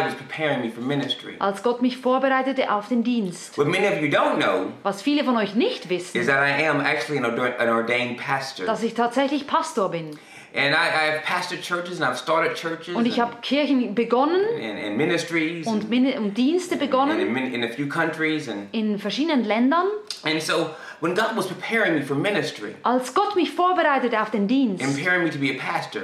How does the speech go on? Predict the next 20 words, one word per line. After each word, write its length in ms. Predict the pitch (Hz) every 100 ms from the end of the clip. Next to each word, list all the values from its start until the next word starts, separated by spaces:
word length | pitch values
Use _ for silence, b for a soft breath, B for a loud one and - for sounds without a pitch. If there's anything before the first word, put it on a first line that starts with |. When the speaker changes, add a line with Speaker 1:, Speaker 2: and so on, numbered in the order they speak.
| -
Speaker 2:
und 160 | 240 247
mich 120 | 247
vorbereitete 760 | - 240 240 233 220 214 214 175
als 120 | -
Speaker 1:
he 40 | -
Speaker 2:
Pastor, 440 | 285 269 277 -
Speaker 1:
put 80 | 240
me 160 | 202 196
through 140 | 165
many 220 | 160 147
tests. 500 | 139 151 - - - -
Speaker 2:
da 120 | 233
hat 100 | 269
er 60 |
mich 140 | 262 262
durch 140 | 254
viele, 340 | - 277 302 311 294 - - -
äh, 540 | 233 220 - 214 196
äh, 40 | 185 - - -
Tests 440 | 302 - -